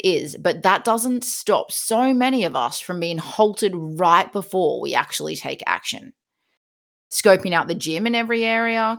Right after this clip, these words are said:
comparing each one in cost, location, and offerings, but never joining one.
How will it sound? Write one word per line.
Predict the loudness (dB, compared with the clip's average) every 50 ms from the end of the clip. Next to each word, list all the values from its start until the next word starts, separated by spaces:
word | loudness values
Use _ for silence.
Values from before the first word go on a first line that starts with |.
| -6 _
comparing | -4 -4 -2 -4 -4 -4 -4 -4 -4 -6
each | -8 -8 -8 -8
one | -8 -8 -8
in | -10
cost, | -6 0 2 4 4 2 0 -6 -8 -8
location, | -8 -8 -8 -4 -2 -4 -2 -2 -4 -6 -8
and | -8 -4
offerings, | -2 -2 -2 0 0 0 0 0 0 -2 -4 -4 -8 -12 -16 _ _ _ _ _ -2
but | -2 0
never | 2 0 0 0
joining | 0 0 0 -2 0 -2 -2 -4 -6
one. | -8 -10 -10 -12 -14